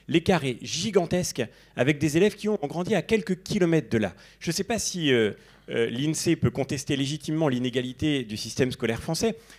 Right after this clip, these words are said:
mais moi, j'ai vécu un grand cap dans mon existence il y a quelques mois, je suis devenu propriétaire, j'ai acheté un appartement. Euh,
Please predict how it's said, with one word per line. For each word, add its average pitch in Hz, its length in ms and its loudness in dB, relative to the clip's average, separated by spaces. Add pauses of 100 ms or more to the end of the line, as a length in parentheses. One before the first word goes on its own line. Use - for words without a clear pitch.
(120)
mais 120 100 4
moi, 175 280 2
j'ai 120 160 -6
vécu 131 280 -6
un 110 120 -4
grand 147 180 -8
cap 139 220 -8
dans 104 100 -8
mon 110 100 -6
existence 123 540 -6
il 101 40 -8
y - 20 -8
a - 20 -8
quelques 107 240 -12
mois, 170 300 -2
je 117 160 -6
suis 147 180 -8
devenu 147 240 -4
propriétaire, 117 720 -4
j'ai 104 160 -2
acheté 123 220 -2
un 131 80 -2
appartement. 107 480 -4 (560)
Euh, 107 500 6